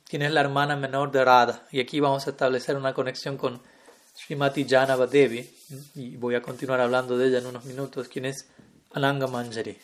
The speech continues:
Justamente hay una conexión entre ella y esta deidad de Ananga Manjari en el templo de, de Gopinath, ¿m? Entonces se dice que eventualmente Madhu Pandit, que es lo que hoy estamos celebrando, ¿m? Entra en Samadhi, Nitya Lila Pravishta, ¿m?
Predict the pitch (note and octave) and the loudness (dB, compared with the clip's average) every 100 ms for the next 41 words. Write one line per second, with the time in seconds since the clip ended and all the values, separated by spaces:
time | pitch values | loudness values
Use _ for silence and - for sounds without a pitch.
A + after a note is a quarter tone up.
0 | - C3+ - B2+ C#3 C3+ C#3 C#3 C3+ C#3 | -12 -10 -8 -8 -8 0 2 2 0 -8
1 | C3+ C#3 B2+ B2+ C#3 C3 B2+ C3 B2+ B2+ | -4 -4 -4 -6 -8 -8 -4 -2 2 0
2 | C3 B2+ B2+ - C3 B2+ B2+ B2+ B2 B2+ | -2 -6 -8 -6 -4 -2 -2 -2 -4 -4
3 | B2+ B2+ B2+ B2+ B2 A#2 A2+ C3+ A#2+ C3+ | -4 -4 -4 -4 -6 -6 -10 -10 -8 -6
4 | A#2 A2 - _ _ _ _ _ D3 C3+ | -6 -6 -14 _ _ _ _ _ -2 4
5 | C#3+ D3 A2+ - _ _ C3 C#3 - - | 4 4 -8 -12 _ _ -18 -18 -20 -20
6 | _ _ - D3+ D3 D#3+ E3+ E3+ D#3 D3+ | _ _ -6 -2 2 2 0 0 0 2
7 | D#3+ D#3+ E3 E3 D#3 D3+ D3 D#3 D3 D3 | 0 0 -4 -2 0 0 0 -2 -2 -2
8 | C#3+ - _ _ _ - C3+ C3 D3 D3 | -6 -14 _ _ _ -2 0 2 4 4
9 | C#3+ D3 C#3+ C#3+ C3+ C3 D3 C#3 B2 C3 | 4 0 -2 -2 0 2 2 2 -2 -6
10 | - C#3 C#3+ C4+ _ _ - C#3 C3 C3 | -14 -18 -18 -20 _ _ -16 -12 -4 -4
11 | B2 - C3+ D3 D3 C3 C3+ C#3 C#3 C3+ | -2 -4 0 2 2 -2 -8 -6 -4 0
12 | C3+ B2+ B2+ C3 E3+ - C3+ C#3 _ _ | 0 0 -2 -4 -4 -6 -10 -10 _ _
13 | _ - C3 | _ -18 -16